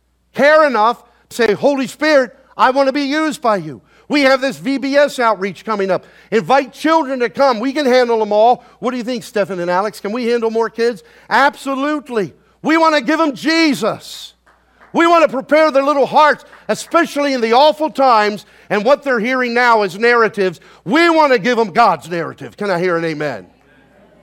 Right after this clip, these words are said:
When the gift of miracles is in operation, you know what it does? It will focus people's attention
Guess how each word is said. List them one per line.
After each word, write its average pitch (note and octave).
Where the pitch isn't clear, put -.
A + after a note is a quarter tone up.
When A#2+
the A2+
gift -
of G3
miracles C#3+
is B2
in B2+
operation, A#2
you F3+
know C4+
what D4
it A3+
does? G3+
It F#3+
will F#3+
focus -
people's G3+
attention B2+